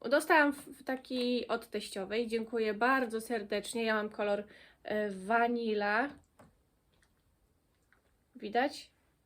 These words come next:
Zoomuję, nie zoomuję? E, zero dwa A Light Vanilla. I jest dla mnie to idealny odcień. Dziękuję bardzo serdecznie teściowej, e, bo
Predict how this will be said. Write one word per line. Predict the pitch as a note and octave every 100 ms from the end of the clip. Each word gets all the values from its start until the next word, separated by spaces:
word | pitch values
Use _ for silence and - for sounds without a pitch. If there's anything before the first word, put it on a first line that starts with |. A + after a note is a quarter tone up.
| _ _ _ _ _ _ _ _ _ _ _ _ _
Zoomuję, | A3+ A3 A#3 A#3 B3 B3+
nie | A#3
zoomuję? | A3 A3+ A#3 A#3+ C4 - _ _ _ _ _ _ - - - - - - _
E, | - B3+ B3+
zero | C#4 C#4+ C4+ C#4 C4 _
dwa | A3+ A3 G#3+ A3 -
A | A3 A3+ A3 - -
Light | G#3+ G#3 G#3 - -
Vanilla. | G#3+ A3+ G#3+ F#3+ E3+ D#3
I | - A#3+ A#3+
jest | B3
dla | B3 A#3
mnie | A#3
to | A3+ A#3
idealny | B3+ B3+ - A#3 A#3 A#3 A#3 -
odcień. | B3 B3 - D4 E4+ A#3+
Dziękuję | C4+ C4 C4+ B3+
bardzo | B3+ B3 A#3+
serdecznie | B3+ A#3+ A#3 A#3+ A3+
teściowej, | A#3+ A#3 B3 A#3+ C4 D4+ - - - - -
e, | - A#3+ A#3+ A#3+
bo | A3+ A3 B3 B3 A#3+